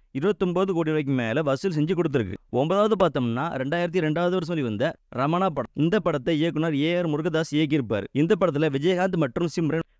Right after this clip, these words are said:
முக்கிய கதாபாத்திரத்துல நடிச்சிருப்பாங்க. இந்த படம் ரெண்டாயிரத்தி ரெண்டாவது வருடத்தின் தமிழ்நாட்டினுடைய பெஸ்ட் ஃபிலிம் அப்படிங்கிற அவார்டை வின் பண்ணி கொடுத்திருக்கு. அதுவும் இல்லாம, இந்த படத்தை தெலுங்கு, கன்னடம், மலையாளம், ஹிந்தி ஆகிய நான்கு மொழிகள்ல ரீமேக் பண்ணிருக்காங்க. இந்த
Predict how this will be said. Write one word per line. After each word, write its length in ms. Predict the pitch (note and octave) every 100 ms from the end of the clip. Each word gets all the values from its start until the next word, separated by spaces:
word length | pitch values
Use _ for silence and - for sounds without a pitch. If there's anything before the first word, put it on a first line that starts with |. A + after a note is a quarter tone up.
| -
முக்கிய 300 | C3 - G3
கதாபாத்திரத்துல 800 | D#3 E3+ E3 D#3 D3+ B2+ D#3+ D#3
நடிச்சிருப்பாங்க. 460 | C3+ D#3 B2 F#2+ F2
இந்த 220 | B2 D#3
படம் 240 | D3+ C#3+ E3
ரெண்டாயிரத்தி 360 | C#3+ E3+ F3+
ரெண்டாவது 300 | E3+ D#3 E3+
வருடத்தின் 520 | F3 D#3 C3+ A#2+ D#3+ - _ C3+
தமிழ்நாட்டினுடைய 880 | D3 F#3 F3+ E3 D#3+ C#3+ C3 E3+ G3+ -
பெஸ்ட் 360 | A2+ D3 - A3+
ஃபிலிம் 300 | E3+ E3+ D#3
அப்படிங்கிற 400 | A#2+ C#3 C#3+ E3+
அவார்டை 400 | C3+ C3+ B2+ D3+
வின் 180 | D#3
பண்ணி 180 | F3 F3
கொடுத்திருக்கு. 460 | D#3+ C#3 A#2+ G2 - - _
அதுவும் 380 | - A#2+ E3 A3
இல்லாம, 300 | F3+ D3 F3+
இந்த 260 | E3+ E3
படத்தை 500 | E3+ C3+ C3+ A#2+ E3+ G#3 _
தெலுங்கு, 380 | - E3 F#3+ G#3
கன்னடம், 400 | F3+ D#3+ E3+ F#3
மலையாளம், 380 | E3 D3+ D#3+ F3
ஹிந்தி 260 | D3 D3 C3+ -
ஆகிய 340 | B2+ D#3 F3
நான்கு 400 | D#3+ D#3 F#3 F3+
மொழிகள்ல 300 | E3+ D3 C3+
ரீமேக் 400 | E3+ F3 G3 D#3+
பண்ணிருக்காங்க. 340 | D#3+ C#3+ A2+ G2+
இந்த 240 | - D3